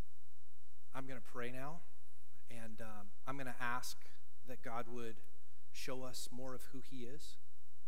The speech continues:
that He would help us understand our problem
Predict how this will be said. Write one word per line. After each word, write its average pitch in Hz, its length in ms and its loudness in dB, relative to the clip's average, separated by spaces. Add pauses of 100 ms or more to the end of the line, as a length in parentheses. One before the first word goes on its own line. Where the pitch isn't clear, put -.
(340)
that 127 100 0
He 143 180 0
would 131 180 0 (120)
help 135 200 0
us 131 180 0
understand 120 800 0 (600)
our 127 100 0
problem 120 460 0